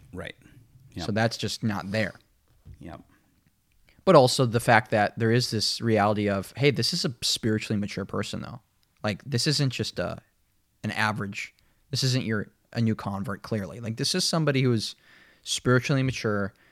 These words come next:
Speaker 2: who has good standing in the church, who people still look up to.
Speaker 1: Mm-hmm.
Speaker 2: And it's, it's still not just anybody who can, you know, do some practical task.
Speaker 1: Like the apostle said in Acts six,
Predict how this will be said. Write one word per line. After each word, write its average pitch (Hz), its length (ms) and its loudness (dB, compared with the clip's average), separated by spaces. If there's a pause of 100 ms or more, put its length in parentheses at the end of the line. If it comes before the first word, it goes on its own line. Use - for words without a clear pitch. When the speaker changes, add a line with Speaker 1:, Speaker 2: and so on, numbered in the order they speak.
(180)
Speaker 2:
who 120 100 -2
has 104 180 2
good 120 180 0
standing 117 340 0
in 113 60 2
the 113 80 0
church, - 500 -8 (180)
who - 120 -6
people 117 400 2
still 113 280 0
look 104 180 -2
up 90 160 -4
to. 87 220 -8 (540)
Speaker 1:
Mm-hmm. 101 160 -6
Speaker 2:
And 101 280 0
it's, - 220 -6
it's 110 140 -6
still 123 300 2
not 110 280 0
just - 540 -4 (220)
anybody 104 380 0
who 101 120 -8
can, 95 280 -6 (120)
you 170 80 -4
know, 147 240 -6 (760)
do 104 140 -2
some 104 320 -2
practical 92 720 -6
task. - 440 -8 (320)
Speaker 1:
Like 110 120 -6
the 98 80 -10
apostle 87 340 -10
said 92 200 -10
in 90 100 -10
Acts 85 200 -10
six, - 340 -14